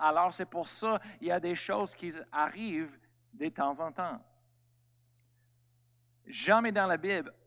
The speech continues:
on était promis d'une vie facile. Jamais dans la Bible, on était promis d'une vie toute beau, sans tribulation. Non, Jésus a dit, « Vous aurez des tribulations dans le monde, mais prenez courage. »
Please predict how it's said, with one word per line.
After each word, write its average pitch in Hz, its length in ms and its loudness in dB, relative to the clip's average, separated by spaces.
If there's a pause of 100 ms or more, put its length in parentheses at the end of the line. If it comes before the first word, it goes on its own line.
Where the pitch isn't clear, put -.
(120)
on 156 160 0
était 156 220 -2
promis 170 540 -4
d'une 139 280 -4
vie 160 180 -8
facile. 139 520 -8 (400)
Jamais 214 420 4
dans 196 140 4
la 180 100 0
Bible, 170 360 0 (100)
on 170 140 0
était 165 240 -4
promis 180 560 -4 (220)
d'une 160 220 -2
vie 175 320 -6 (100)
toute 190 200 -4 (100)
beau, 160 600 4 (1160)
sans 190 460 0
tribulation. 165 680 -2
Non, 170 280 0
Jésus 180 320 -2
a 175 60 0
dit, « 208 180 -6
Vous 175 340 -4
aurez 185 560 2 (360)
des 160 320 0
tribulations 190 760 0
dans 196 560 2
le 185 120 4
monde, 196 300 0
mais 185 140 -2
prenez 247 520 -4
courage. » 240 1000 -6